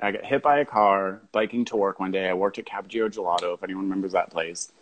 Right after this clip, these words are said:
Um, and I was home for a few months with my parents. Um, they, you know, s-, lived in the same house they've lived in in Fishtown for thirty years. Um, and I was, like, going through depression. And then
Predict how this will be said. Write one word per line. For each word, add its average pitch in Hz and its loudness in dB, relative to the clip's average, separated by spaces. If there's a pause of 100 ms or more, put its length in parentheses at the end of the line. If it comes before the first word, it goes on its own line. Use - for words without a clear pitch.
(580)
Um, 101 4
and 123 2
I 127 6
was 131 0
home 226 4
for - 2
a - -4
few 107 -2
months 92 -2
with 101 -6
my 104 0
parents. 131 0
Um, 95 0
they, 104 4 (100)
you 95 -14
know, 95 -12
s-, - -8
lived 101 6
in 101 2
the 92 2
same 95 2
house 95 2
they've 95 4
lived 95 4
in 95 2
in 92 2
Fishtown 92 0
for 90 0
thirty 92 2
years. 92 2 (640)
Um, 113 6
and 131 -2
I 147 2
was, 123 0
like, 101 0
going 107 0
through 95 -2
depression. 139 6
And 101 0
then 95 0